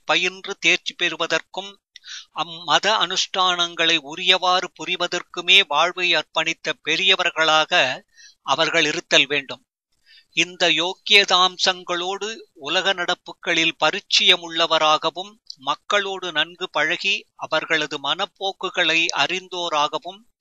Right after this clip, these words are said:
நடைமுறை கண்ணோட்டம் கொண்டவராகவும், நிர்வாக அறிவு பெற்றவராகவும் உள்ளவர்களும் அதில் அங்கம் வகிக்க வேண்டும். இத்தகையாரே இத்துறையில் என்ன செய்ய வேண்டுமோ, எப்படி மக்களை அதில் முன்னேற்ற வேண்டுமோ,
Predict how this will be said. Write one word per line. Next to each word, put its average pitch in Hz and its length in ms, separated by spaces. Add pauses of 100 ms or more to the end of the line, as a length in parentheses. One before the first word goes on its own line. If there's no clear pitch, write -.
(580)
நடைமுறை 196 680
கண்ணோட்டம் 175 680
கொண்டவராகவும், 160 1000 (180)
நிர்வாக 185 840
அறிவு 170 320
பெற்றவராகவும் 160 920
உள்ளவர்களும் 160 680 (680)
அதில் 170 300
அங்கம் 175 360
வகிக்க 160 400
வேண்டும். 135 400 (840)
இத்தகையாரே 190 1000 (100)
இத்துறையில் 185 640
என்ன 170 300
செய்ய 175 280
வேண்டுமோ, 180 720
எப்படி 196 580
மக்களை 175 500
அதில் 160 280
முன்னேற்ற 175 580
வேண்டுமோ, 175 600